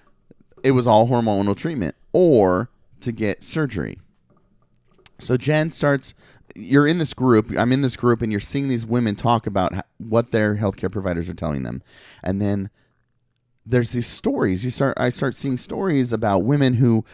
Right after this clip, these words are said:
are being told these things, seeking help from specialists who do the complete opposite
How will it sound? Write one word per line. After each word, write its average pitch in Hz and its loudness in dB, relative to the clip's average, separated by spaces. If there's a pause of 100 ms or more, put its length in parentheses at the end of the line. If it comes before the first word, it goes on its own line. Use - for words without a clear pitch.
(140)
are 117 2
being 139 0
told 135 -4
these 117 -4
things, 82 -6 (240)
seeking 160 -6
help 127 -2
from 107 -4
specialists - -4 (1120)
who 143 2
do 123 0 (100)
the 131 0
complete 180 -6 (140)
opposite 151 0